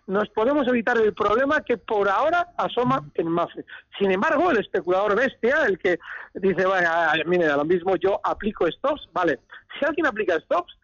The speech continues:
está ahora mismo MAFRE cerrando en dos cuarenta y nueve, que coloque el stop en dos cuarenta y cinco y que si quiere se la juegue, tiene toda la pinta de romper a la baja.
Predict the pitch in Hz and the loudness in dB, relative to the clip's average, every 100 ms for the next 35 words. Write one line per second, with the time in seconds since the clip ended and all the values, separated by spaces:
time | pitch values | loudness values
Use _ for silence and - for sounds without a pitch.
0 | _ - - 302 254 269 262 254 262 262 | _ -10 -2 0 2 2 2 2 0 0
1 | 233 269 247 214 240 - 185 175 160 151 | 0 0 0 0 -2 0 0 0 -2 -2
2 | 147 147 165 202 220 220 247 233 202 240 | -2 -2 0 0 2 0 0 -2 0 -2
3 | - 240 214 196 208 - 240 262 277 - | -2 -2 0 0 -2 -2 -4 -2 -4 -8
4 | - - _ - 208 208 190 180 156 226 | -20 -20 _ -8 -4 0 -2 -2 -2 0
5 | 254 220 190 - 208 170 165 226 240 208 | 0 0 0 0 0 0 -2 -2 -2 -2
6 | - 285 208 180 - 269 262 220 170 160 | 0 0 2 0 -4 -4 -2 0 0 -2
7 | 185 165 143 - - | 0 0 0 -4 -8